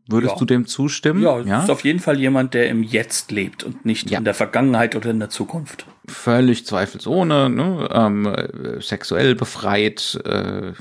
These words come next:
Speaker 1: ernsten, äh, eher verklemmten jungen Frau, die allerdings, äh, ja, den liberalen politischen Themen sich verschrieben hat. Um genau zu sein,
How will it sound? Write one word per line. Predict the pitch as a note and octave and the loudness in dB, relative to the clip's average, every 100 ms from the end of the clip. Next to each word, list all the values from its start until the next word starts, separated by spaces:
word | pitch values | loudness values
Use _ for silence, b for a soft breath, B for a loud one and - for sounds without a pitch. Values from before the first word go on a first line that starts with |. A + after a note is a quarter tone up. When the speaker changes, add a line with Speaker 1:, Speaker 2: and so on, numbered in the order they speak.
| - | -6
Speaker 1:
ernsten, | - C3+ - - D3+ D3 D#3+ D#3 - b b b b | 2 2 0 -4 -4 0 0 -2 -6 b b b b
äh, | - A2 G#2+ G#2+ - G#2+ | -2 2 2 2 -2 -2
eher | A#2 B2 | 0 0
verklemmten | - G#2 - - G2+ B2+ - _ - D3+ C3+ - | -2 -4 -4 0 2 2 -2 _ -4 -2 -4 -6
jungen | - B2 B2 C#3 C3 | -2 0 2 2 -2
Frau, | - A2+ A2 D3 E3+ - B B B | -4 0 2 2 0 -4 B B B
die | A#2 - G#2+ G#2+ A#2 A#2 A#2 A#2 - _ _ _ _ | -14 -2 -2 2 4 6 4 2 -2 _ _ _ _
allerdings, | G#2+ G#2+ G#2+ G#2+ A2+ A#2 B2 B2 - | -2 0 0 0 2 4 2 0 -8
äh, | - G#2 A2 G#2+ A2 G#2 _ _ _ _ _ _ _ F#4+ - _ - | -4 0 2 4 0 -4 _ _ _ _ _ _ _ -16 -16 _ -10
ja, | A2 G#2 G2+ | -2 -2 0
den | G#2 | 2
liberalen | G#2 A2+ A2+ G2 G2+ G#2+ A2+ A2+ | 2 2 0 0 2 4 2 0
politischen | A#2 G#2+ - - G#2 | 0 -2 -2 -2 -2
Themen | - G2+ F#2 F#2 | -2 -6 -4 -6
sich | - - | -8 -8
verschrieben | G2+ - - G2+ G#2 G2 | -6 -6 -4 -2 -2 0
hat. | C3 - | -4 -2
Um | G#2 | -2
genau | G2+ G2 G2+ | 0 -2 -2
zu | - A2 | -2 -2
sein, | G2+ G2+ G#2+ | 2 2 2